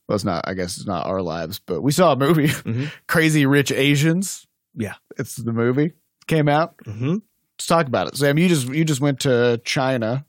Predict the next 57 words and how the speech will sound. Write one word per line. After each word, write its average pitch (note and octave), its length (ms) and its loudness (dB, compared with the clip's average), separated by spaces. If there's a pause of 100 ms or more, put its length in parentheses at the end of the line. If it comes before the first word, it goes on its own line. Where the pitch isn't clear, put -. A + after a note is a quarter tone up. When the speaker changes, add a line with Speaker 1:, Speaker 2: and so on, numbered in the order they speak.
(120)
Speaker 1:
and A2 140 -4
a A2+ 60 0
lot A#2 220 0
of A2 140 -2
the, G#2 340 -2
Speaker 2:
Mm-hmm. F3 340 -6
Speaker 1:
a A2+ 40 -2
lot B2 100 2
of B2+ 60 0
the B2 60 -2
movies B2 280 0
about G#2+ 220 -2
Chinese G#2+ 380 -4
culture. A#2 520 -4 (240)
Speaker 2:
Yeah. C3 200 -2 (200)
So A2 440 0
what A2+ 160 2
was A#2 100 0
fun, F3+ 180 -2
'cause G#2 200 -4
it F2+ 400 -6
actually A2+ 220 -2
was G2 100 -4
very D3 180 4
interesting, A2 240 -2
'cause G2+ 160 -6
the, G2 160 0
the F#2+ 160 -4
big B2 220 -2
splash A2 380 -4
of A2 60 -6
this F#2+ 200 -6
movie F#2+ 180 -2
is F#2+ 80 -6
making F#2 260 -6
is F2+ 60 -8
the E2+ 80 -10
fact F2+ 240 -8
that - 100 -16
the A2 80 -14
cast F#2+ 360 -6
is, F2+ 220 -10 (380)
is F#2 200 -6
all F#2+ 560 0 (180)
of, F#2 220 -6 (120)
uh, G2+ 200 -4 (240)
Asian A2 280 -2
descent F#2 280 -4
in E2 80 -10
some E2 240 -8
way. - 260 -18
So D#2+ 380 -10
Speaker 1:
Yeah. E2 120 -6
Speaker 2:
whether F2+ 200 -8
that's - 280 -10
half C3+ 440 -4
or, F#2 400 -2